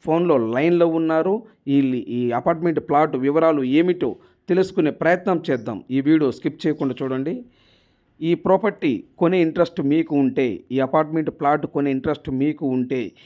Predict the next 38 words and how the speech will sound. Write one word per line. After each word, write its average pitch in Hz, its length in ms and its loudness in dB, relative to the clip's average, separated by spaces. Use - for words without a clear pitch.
ఈ 151 120 2
వీడియో, 185 600 0
ఈ 131 140 2
లింక్ 156 540 2
నా 131 180 -2
WhatsApp-కి 147 500 -4
షేర్ 208 320 2
చేయండి. 120 320 -4
ఇదే 160 200 0
నా 151 160 -4
WhatsApp 135 440 -2
నెంబర్, 147 260 -2
ఇదే 139 180 0
నా 123 260 -2
కాంటాక్ట్ 131 320 -4
నెంబర్. 101 240 -6
నా 143 140 0
WhatsApp-కి 160 500 0
ఫార్వర్డ్ 151 520 -2
చేసి, 175 340 -4
"సుబ్రహ్మణ్యం 156 600 0
గారు, 98 260 -8
I 143 120 0
am 151 80 0
interested, 135 520 -4
నేను 143 260 2
ఈ 135 140 2
అపార్ట్మెంట్ 156 440 -2
ప్లాట్ 147 320 -6
తీసుకుంటా, 123 640 -4
నాకు 123 240 -8
ఇది 123 100 -6
కావాలి," 135 520 0
మీరు 170 280 2
నా 131 240 -2
WhatsApp-కి 135 460 -2
మెసేజ్ 120 480 -8
చేయండి. 107 300 -6